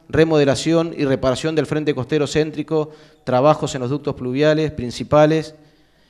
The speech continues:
y demás. También quiero resaltar el trabajo articulado y coordinado con la Secretaría de Ecología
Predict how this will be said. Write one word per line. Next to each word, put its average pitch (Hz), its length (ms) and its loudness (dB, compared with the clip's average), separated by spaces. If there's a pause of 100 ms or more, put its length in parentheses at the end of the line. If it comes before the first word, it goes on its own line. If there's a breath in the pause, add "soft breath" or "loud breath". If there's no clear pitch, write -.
(180 soft breath)
y 120 80 -4
demás. 127 540 -2 (1300)
También 160 380 4
quiero 175 240 4
resaltar 156 420 2
el 160 80 4
trabajo 165 320 2
articulado 147 500 0
y 170 60 2
coordinado 156 480 2
con 147 100 -4
la 135 60 0
Secretaría 139 540 0
de 147 80 2
Ecología 156 720 -4